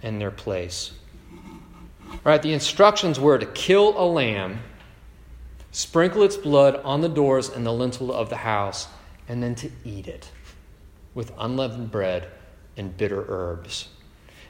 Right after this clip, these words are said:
And later than that, that night, when God is passing through Egypt, when he sees the blood on the house, will pass over. He'll pass over it because he knows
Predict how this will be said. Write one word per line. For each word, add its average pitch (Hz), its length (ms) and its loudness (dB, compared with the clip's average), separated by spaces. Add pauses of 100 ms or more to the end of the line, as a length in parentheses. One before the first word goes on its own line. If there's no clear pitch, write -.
And 104 160 -6
later 147 320 2
than 170 220 0
that, 131 320 -4
that 135 200 -2
night, 113 240 -2
when 123 140 -4
God 131 200 4
is 117 100 -4
passing 160 460 0
through 165 300 -2
Egypt, 110 440 -6 (300)
when 127 120 -4
he 120 60 0
sees 170 260 -2
the 131 100 0
blood 160 440 4
on 147 220 -4
the 135 80 -4
house, 110 640 -4 (480)
will 104 140 -8
pass 135 480 -4
over. 92 380 -8 (1160)
He'll 123 140 -6
pass 156 340 -8
over 139 300 -4
it - 160 -16 (760)
because 120 260 -4
he 131 120 0
knows 127 560 0